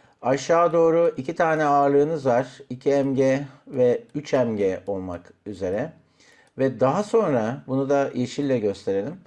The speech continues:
Şu arada iki M ile üç M arasında hem aşağıya doğru bir T iki ip gerilme kuvvetimiz var. Hem de yukarıya doğru bir T iki ip gerilme kuvvetimiz var.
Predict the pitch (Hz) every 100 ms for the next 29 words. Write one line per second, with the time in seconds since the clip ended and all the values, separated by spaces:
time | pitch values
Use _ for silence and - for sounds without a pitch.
0 | _ _ _ _ - - 143 175 214 151
1 | 117 135 _ 127 151 185 175 151 143 -
2 | - 160 175 143 - 107 107 - 101 92
3 | 120 160 - _ _ 156 185 226 151 156
4 | - 165 170 202 160 127 117 107 113 110
5 | - _ _ 135 123 117 - 117 104 -
6 | - 127 - 117 107 104 98 107 90 90
7 | 98 95 131 175 - - _ 139 156 175
8 | 190 151 156 143 170 139 110 104 98 92
9 | - - _ 117 101 95 107 92 - _
10 | _ 110 - 95 92 92 - 90 85 95
11 | 95 156